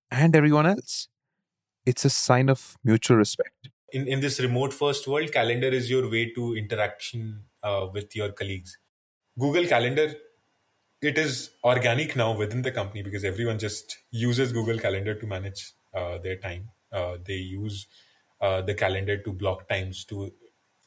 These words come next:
Speaker 2: even, like, interact with people. And of course, this, uh, the network effects is different in different teams. Uh, for example, in case of a product and tech team, uh, calendar is their superpower, for example. And just case in point, even if they have two hour blocked as focus time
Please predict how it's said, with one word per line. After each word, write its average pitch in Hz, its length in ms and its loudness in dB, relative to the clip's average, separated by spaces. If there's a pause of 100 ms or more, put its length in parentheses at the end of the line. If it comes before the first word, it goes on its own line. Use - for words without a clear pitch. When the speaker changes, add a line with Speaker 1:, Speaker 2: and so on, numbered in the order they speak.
Speaker 2:
even, 120 420 -4
like, 98 240 -4
interact 117 340 0
with - 120 -14
people. 107 220 -8
And 113 100 -2
of 113 120 -4
course, 143 200 0
this, - 340 -4
uh, 104 260 0 (680)
the 127 100 0
network 120 380 0
effects 139 300 0
is 123 120 0
different 123 380 -2
in 123 120 0
different 113 320 -4
teams. 131 340 -10 (120)
Uh, 98 200 -2
for 104 160 -4
example, 98 320 -4
in 101 220 -12
case 101 180 -8
of 107 60 -6
a 104 60 -4
product 101 380 -2
and 101 140 -10
tech - 220 -10
team, 101 340 -10 (400)
uh, 92 220 0 (340)
calendar 101 380 0 (160)
is 110 200 -2
their 107 140 2
superpower, 92 640 -6
for 98 100 -6
example. 92 300 -8 (340)
And 101 160 -8
just 98 200 -8
case 101 200 -4
in 104 80 -6
point, 95 220 -8
even 101 200 -4
if 107 120 -4
they 107 280 -2
have 104 320 -2
two 110 200 -2
hour 104 140 -2
blocked 101 400 -4
as 98 140 -4
focus 113 360 -4
time 95 260 -8